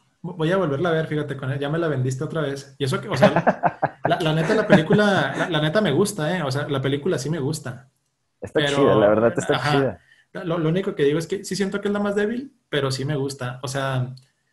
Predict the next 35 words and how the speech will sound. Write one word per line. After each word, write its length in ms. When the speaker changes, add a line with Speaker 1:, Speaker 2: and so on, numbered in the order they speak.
Speaker 1:
voy 300
a, 60
voy 140
a 40
volverla 280
a 40
ver 320
y, 280
y 20
voy 200
a 80
tratar 280
de 80
verla 260
como 220
con 160
eso, 800
con 160
esa 140
visión 300
que 100
tú 120
tienes, 320
porque 240
se 120
me 80
hizo 100
muy 140
interesante. 520
Nunca 240
lo 60
había 120
visto 200
así, 180
fíjate. 500